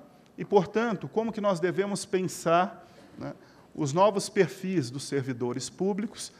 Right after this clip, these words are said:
seja daqueles que estão presentes diante de processos de requalificação,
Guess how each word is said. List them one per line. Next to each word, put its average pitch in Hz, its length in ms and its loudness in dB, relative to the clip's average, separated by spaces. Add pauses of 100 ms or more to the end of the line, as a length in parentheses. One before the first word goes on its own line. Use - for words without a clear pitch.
seja 202 380 6
daqueles 170 420 2
que - 60 -16
estão 143 260 -4
presentes 147 720 -2
diante 143 240 -2
de - 60 -14
processos 123 560 -4
de 123 80 -6
requalificação, 147 1120 -4